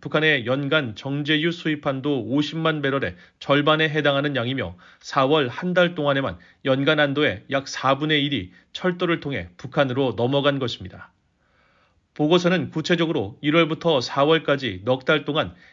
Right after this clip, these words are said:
약 만 칠천육백칠십 톤의 경유가 북한으로 보내졌으며 이는 하루 평균 천백 배럴에 해당하는 양이라고 분석했습니다.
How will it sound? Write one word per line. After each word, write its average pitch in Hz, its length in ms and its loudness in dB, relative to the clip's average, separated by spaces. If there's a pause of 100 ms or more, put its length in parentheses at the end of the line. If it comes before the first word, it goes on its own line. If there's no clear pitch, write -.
(120)
약 131 220 2
만 135 240 2
칠천육백칠십 175 1200 -2
톤의 165 340 0
경유가 139 540 -2
북한으로 156 500 0
보내졌으며 139 720 -4 (280)
이는 139 260 0
하루 165 260 0
평균 156 440 -2 (120)
천백 139 580 -2
배럴에 160 360 4
해당하는 151 460 0
양이라고 120 540 -2
분석했습니다. 104 800 -12